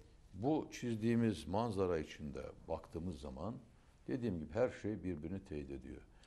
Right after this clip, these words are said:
Ben P K K terör örgütünün çoktandır, çoktandır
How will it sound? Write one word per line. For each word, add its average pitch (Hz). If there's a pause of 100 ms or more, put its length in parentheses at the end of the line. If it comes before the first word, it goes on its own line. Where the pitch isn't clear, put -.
(200)
Ben 165 (580)
P 113
K 113
K 113 (600)
terör 113
örgütünün 82 (840)
çoktandır, 110 (1040)
çoktandır 87